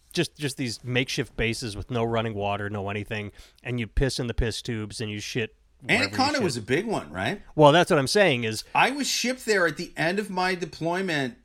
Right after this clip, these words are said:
Speaker 2: uh, my first deployment, which was in Iraq. I was shipped there to testify in a court martial for a guy who got drunk and burned down a shit,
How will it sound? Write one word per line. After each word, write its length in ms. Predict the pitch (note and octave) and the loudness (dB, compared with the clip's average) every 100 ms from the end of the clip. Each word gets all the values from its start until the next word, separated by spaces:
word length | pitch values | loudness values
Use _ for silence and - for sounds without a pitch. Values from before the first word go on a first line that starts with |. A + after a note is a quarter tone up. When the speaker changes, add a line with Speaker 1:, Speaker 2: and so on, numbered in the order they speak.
| - | -4
Speaker 2:
uh, 160 | C3 B2 | -2 -2
my 160 | B2+ | -4
first 320 | B2 D#3 E3 - | -4 -4 -4 -6
deployment, 560 | - F3+ D3+ C#3+ C3 _ _ | -4 -2 -2 -2 -4 _ _
which 420 | B2+ C3 C3+ A#2+ A#2+ | -8 -4 -4 -4 -8
was 100 | A#2+ | -4
in 100 | C#3 | -2
Iraq. 460 | C#3 C3 A#2 G#2+ - - - - _ _ - | -2 0 -2 -4 -10 -20 -20 -20 _ _ -2
I 140 | B2 | 0
was 140 | C3+ B2+ | 0 -4
shipped 340 | - F#3 G3 | -2 -2 -2
there 260 | F3 D3 C#3 | 0 0 0
to 180 | - G#2+ | -4 -8
testify 840 | - E3 F3 - G#3 - D#3 C#3 | -4 -2 -2 -2 -2 2 2 4
in 280 | C3 B2 B2+ | 0 -2 -2
a 100 | D3 | -2
court 380 | C#3+ - F#3+ E3 | -4 -2 -2 0
martial 400 | C3+ A#2+ - A#2 | -2 -2 -4 -6
for 200 | - C3 | -2 -2
a 60 | A#2+ | -2
guy 300 | B2+ A#2 A2+ | 0 0 -2
who 80 | |
got 340 | G#2+ B2+ B2+ A2 | -4 0 0 -2
drunk 420 | B2+ A#2+ A#2 A#2 | -2 -2 -2 -6
and 240 | B2 A#2 G#2+ | -6 -6 -4
burned 280 | A2+ A#2 A2 | -4 -4 -2
down 300 | A#2 A2+ A2+ | -2 -2 -4
a 80 | |
shit, 320 | A2 - F3+ | -6 -4 -6